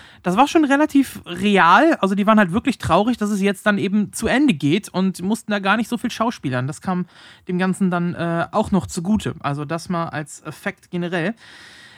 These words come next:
Dann ist E T der allererste Film, in dem, äh, Product Placement, äh, vorkam. Also es gab vielleicht schon irgendwie andere Filme, aber das war zumindest der erste,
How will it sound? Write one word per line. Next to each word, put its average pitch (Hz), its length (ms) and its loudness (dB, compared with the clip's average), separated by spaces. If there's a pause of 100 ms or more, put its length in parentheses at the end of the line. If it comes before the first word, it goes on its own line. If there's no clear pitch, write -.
(120)
Dann 220 400 4
ist - 260 -6
E 254 160 -2
T 269 280 2
der 185 280 0
allererste 302 500 4
Film, 240 440 4 (420)
in 214 220 0
dem, 214 400 0 (100)
äh, 196 320 0
Product - 540 4
Placement, 156 680 -2 (280)
äh, 165 340 -2
vorkam. 139 560 -4 (400)
Also 175 200 -6
es - 60 -16
gab 247 220 2
vielleicht 233 480 0
schon 226 180 -4
irgendwie 233 300 -2
andere 247 260 -2
Filme, 262 240 -2
aber 208 140 0
das 214 140 0
war 226 100 -2
zumindest 226 320 -2
der 180 80 -4
erste, 214 420 -4